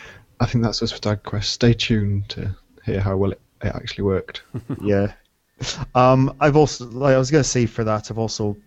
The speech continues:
Speaker 2: ordered a couple of, uh, ordered a couple of, uh, board games. So, uh, um, Hex Hex, we might, we might or might not play, but I've been meaning to get these games for ages. So, uh, we're getting Hex Hex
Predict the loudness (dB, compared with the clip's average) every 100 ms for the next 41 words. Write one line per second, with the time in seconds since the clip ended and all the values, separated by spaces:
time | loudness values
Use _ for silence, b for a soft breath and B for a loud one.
0 | _ -20 -4 0 0 0 -4 -6 -8 -4
1 | -4 -2 0 0 -2 _ _ B B B
2 | B _ 0 2 2 -2 -4 -2 0 0
3 | 0 0 0 -2 -8 _ _ B B B
4 | B B 0 2 2 4 6 6 4 -2
5 | -8 -4 0 4 4 4 2 -2 B B
6 | -20 -10 -6 -4 -2 -4 -2 -2 -2 -2
7 | -4 -4 -6 -2 0 0 -2 0 4 4
8 | 4 2 2 0 -6 -6 -2 -2 -2 0
9 | 0 0 -2 -4 -4 -6 -6 -6 -6 -6
10 | -4 -6 -8 -6 -6 -6 -8 B B -2
11 | 0 0 -2 -2 0 0 0 -2